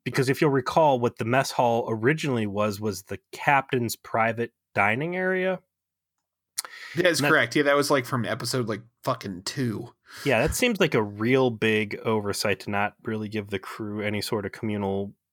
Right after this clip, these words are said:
Speaker 1: bar space. Eventually, Seven starts to break loose from wanting to date, but then the doctor's like, "Well, hey, we've got this reception for the B plot,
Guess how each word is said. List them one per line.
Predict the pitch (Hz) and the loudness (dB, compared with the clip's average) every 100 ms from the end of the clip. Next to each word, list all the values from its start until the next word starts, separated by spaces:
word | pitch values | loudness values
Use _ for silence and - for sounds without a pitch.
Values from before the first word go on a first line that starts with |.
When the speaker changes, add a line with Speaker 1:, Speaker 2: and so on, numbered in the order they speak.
| _ _ _ | _ _ _
Speaker 1:
bar | 104 101 101 98 104 _ | 2 4 2 -2 -8 _
space. | - - 104 98 98 - - _ - _ _ _ _ - - | -12 -10 -8 -10 -10 -14 -18 _ -20 _ _ _ _ -8 -4
Eventually, | 127 175 180 - 156 151 147 147 143 _ _ _ _ _ _ _ _ _ _ _ - | 0 2 2 -2 0 2 2 0 -4 _ _ _ _ _ _ _ _ _ _ _ -6
Seven | - - 151 139 139 135 131 131 131 127 _ _ _ - | -2 2 2 2 0 -2 -2 -4 -6 -10 _ _ _ -12
starts | - - 120 - | -2 0 2 0
to | - | -6
break | 110 107 101 | -4 -4 -4
loose | 120 139 139 - 104 - - _ _ | -2 2 2 2 0 0 -6 _ _
from | - - 120 113 110 - | -16 0 2 2 0 -2
wanting | 117 113 110 98 | 0 0 0 -4
to | |
date, | 95 190 233 214 _ _ _ _ _ - | 0 2 2 -2 _ _ _ _ _ -8
but | 110 | -4
then | - 113 110 | -2 0 0
the | 107 | 0
doctor's | 120 123 - 113 | 0 0 0 -4
like, | 110 107 | -6 -4
"Well, | 107 | 0
hey, | 185 196 | 2 2
we've | 190 120 | 0 -2
got | - 110 | -2 -2
this | 117 - | -4 -8
reception | 107 - 143 139 - 131 127 | -4 2 2 2 -2 -2 -4
for | - 107 | -6 -8
the | |
B | 104 147 | -2 0
plot, | 151 143 139 139 | 0 4 4 4